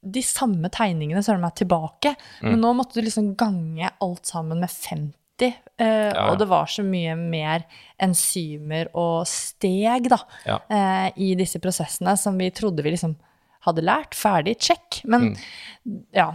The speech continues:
Speaker 1: så det måtte vi lære, <laughs> lære oss mange, mange ganger, og fortsatt så er det litt sånn, hvordan var det der igjen?
Speaker 2: Ja, i hvert fall hvis du skal gå på den high-end-versjonen.
Speaker 1: Ja.
Speaker 2: Den, den husker jeg på ingen måte. Alle, mm, proteiner som kommer inn hi-,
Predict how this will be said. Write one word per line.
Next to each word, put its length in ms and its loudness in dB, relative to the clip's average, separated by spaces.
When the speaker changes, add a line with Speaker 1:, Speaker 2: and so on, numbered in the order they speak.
Speaker 1:
så 380 2
det 140 2
måtte 160 0
vi 60 8
lære, 180 4
<laughs> 260 6
lære 200 4
oss 100 2
mange, 300 2
mange 180 2
ganger, 320 2
og 60 -4
fortsatt 500 -6
så 180 2
er 60 2
det 80 0
litt 160 -4
sånn, 240 0
hvordan 380 0
var 340 -2
det 100 -4
der 200 -4
igjen? 220 -6
Speaker 2:
Ja, 140 6
i 40 0
hvert 200 -4
fall 140 -4
hvis 140 -4
du 80 -10
skal 180 -6
gå 220 -4
på 180 0
den 240 -4
high-end-versjonen. 1400 -2
Speaker 1:
Ja. 200 4
Speaker 2:
Den, 560 0
den 200 0
husker 320 -4
jeg 120 -4
på 100 0
ingen 380 -6
måte. 540 -2
Alle, 500 -2
mm, 480 -14
proteiner 640 -10
som 140 -12
kommer 260 -4
inn 140 -10
hi-, 160 -12